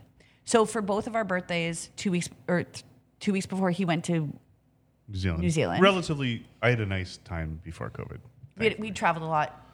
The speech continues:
Speaker 1: that January, February. Please.
Speaker 2: Yeah, so, uh, it was great. Um, it was, uh, I'd always had a, a Mecca goal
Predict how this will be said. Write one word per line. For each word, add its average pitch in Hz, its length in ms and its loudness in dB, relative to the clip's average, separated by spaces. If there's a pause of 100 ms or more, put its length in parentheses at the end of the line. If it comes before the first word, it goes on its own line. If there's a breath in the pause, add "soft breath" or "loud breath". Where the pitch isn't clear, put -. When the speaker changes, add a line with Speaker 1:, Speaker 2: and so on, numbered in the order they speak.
Speaker 1:
that - 340 -4
January, 165 320 -4
February. 127 420 -10 (920)
Please. 170 280 -6
Speaker 2:
Yeah, 160 200 8
so, 120 440 4
uh, 113 40 2 (160)
it 117 60 2
was 117 140 4
great. 131 320 2
Um, 95 540 2 (120)
it 110 80 2
was, 101 440 -2
uh, 87 840 4 (1500 soft breath)
I'd 131 140 8
always 131 240 6
had 123 140 2
a, 104 440 0 (240)
a 104 120 4
Mecca 101 340 -2
goal 87 540 0